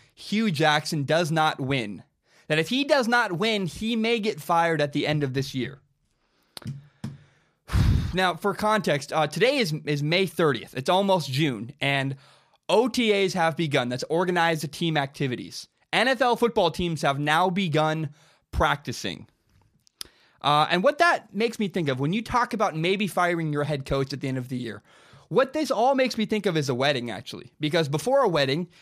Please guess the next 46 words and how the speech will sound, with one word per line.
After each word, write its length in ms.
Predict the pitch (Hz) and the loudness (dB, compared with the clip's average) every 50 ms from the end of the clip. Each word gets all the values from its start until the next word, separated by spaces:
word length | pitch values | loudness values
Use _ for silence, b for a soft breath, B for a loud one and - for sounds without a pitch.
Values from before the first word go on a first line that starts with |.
| b b b b | b b b b
you 160 | b 151 180 190 | b -4 -2 -2
need 220 | 196 190 170 - | 0 -2 -2 -4
to 320 | - 180 170 156 147 151 - - | -2 -2 0 0 0 -2 -2 -2
pick 180 | - 196 175 196 | -2 -2 0 2
a 60 | 175 | 2
location. 640 | 160 151 143 143 - 180 160 139 127 - 117 113 127 | 2 0 0 -2 -2 -2 -2 -2 -2 -4 -6 -4 -2
You 80 | 127 139 | -2 -2
need 200 | 147 151 143 - | -2 -2 -2 -2
to 120 | 147 143 | -4 -2
invite 460 | - 151 147 139 143 147 139 131 135 | -2 -2 -2 -2 -2 -2 -4 -4 -4
guests. 480 | 117 147 123 110 - - - - - B B B B B B | -4 -4 -4 -4 -8 -12 -12 -14 -14 B B B B B B
You 160 | - 160 185 | -6 -4 -2
need 240 | 185 185 180 170 147 | 0 0 0 -2 -2
to 360 | - - 175 165 160 160 151 | -4 -4 -2 0 0 0 -2
hire 280 | - - 160 165 170 165 | -2 -2 -2 0 0 0
a 40 | 160 | -2
photographer. 520 | - 143 - 147 139 135 117 113 117 113 | -4 -6 -6 -4 -4 -4 -6 -6 -4 -2
There's 220 | 139 196 240 254 262 | 2 2 2 2 2
a 60 | 240 | -2
ton 280 | - - - 294 320 330 | -4 -2 0 2 2 2
of 160 | 254 185 156 | 0 0 0
work 460 | 151 180 185 156 117 - - - - _ b b b b b b b b | 0 2 2 2 0 -2 -10 -16 -18 _ b b b b b b b b
that 140 | - 170 160 | -2 0 4
goes 300 | 131 185 190 185 165 160 | 4 4 6 6 4 2
in 120 | 185 170 | 2 0
before 300 | 156 147 - 165 160 151 | 0 -2 -2 0 0 2
a 60 | 135 127 | 2 2
wedding. 340 | 131 127 117 104 95 - 131 - - | 0 0 -2 -4 -8 -16 -10 -2 0
A-, 20 | |
and 320 | 156 160 - 151 156 165 170 | 0 2 2 2 0 0 0
in 60 | 196 | 0
this 180 | 277 277 - | 0 0 0
analogy, 400 | 214 202 196 190 180 160 139 151 | 2 2 4 2 2 2 2 0
a 60 | 135 127 | 0 2
wedding 340 | 147 190 214 208 202 180 | 4 4 4 4 2 0
is 120 | 156 135 139 | 0 0 0
actually 300 | 139 143 143 - - 147 | 0 0 0 -2 -4 -4
the 80 | 135 | -4
beginning 380 | 127 131 127 147 156 160 156 143 | -4 -4 -2 -2 -2 0 0 -2
of 40 | 131 | -2
the 120 | 139 135 | -2 -2
N 100 | 123 131 | -2 -2
F 100 | 127 - | -2 -2
L 120 | 127 117 117 | -4 -4 -4
season. 340 | - 147 139 127 92 71 _ _ b b b b b b b b b | -6 -6 -6 -6 -8 -10 _ _ b b b b b b b b b
'Cause 320 | b 185 170 160 - - | b 2 2 2 0 -6